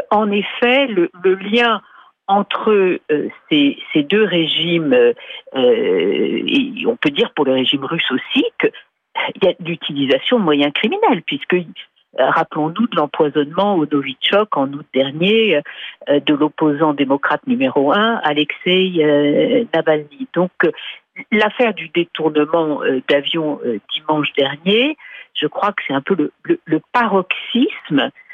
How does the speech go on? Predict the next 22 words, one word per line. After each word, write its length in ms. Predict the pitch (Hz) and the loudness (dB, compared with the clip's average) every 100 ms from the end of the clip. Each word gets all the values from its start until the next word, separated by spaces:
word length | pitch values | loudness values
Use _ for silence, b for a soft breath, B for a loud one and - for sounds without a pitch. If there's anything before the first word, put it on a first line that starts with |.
| B B - | B B 2
euh, 500 | 160 156 143 127 135 | 4 6 4 0 -2
une 240 | 127 160 - | -6 -12 -6
sorte 280 | - - - | -4 -2 -2
de, 280 | 139 131 123 - | 0 0 0 0
de 120 | 139 - | -4 0
délire 600 | 208 185 - 214 320 220 | -2 -2 -2 0 2 0
dans 160 | 156 | 0
lequel 340 | 139 143 - 160 - | 0 0 0 -2 -4
se 60 | |
trouve 320 | 156 - 170 147 | -8 -4 -4 -4
Loukachenko. 880 | 151 - - 143 139 - 185 226 330 B B - | -6 -2 0 -2 -6 -2 2 2 0 B B -6
Pour 140 | 160 151 | 0 0
répondre 360 | 180 208 175 | 0 0 0
à 40 | 151 | 0
la 120 | 139 | -2
question 340 | 156 143 - | -4 -8 -10
de 60 | 160 | -6
Jean-Claude 400 | 143 - 160 - | -6 -4 -6 -2
Casanova 760 | 151 143 143 147 143 156 151 | 0 2 2 2 2 2 2
aussi, 340 | 135 - - 156 | 0 -4 -8 -2
je, 100 | 139 B B B _ - | -2 B B B _ -4
je, 160 | 139 | -2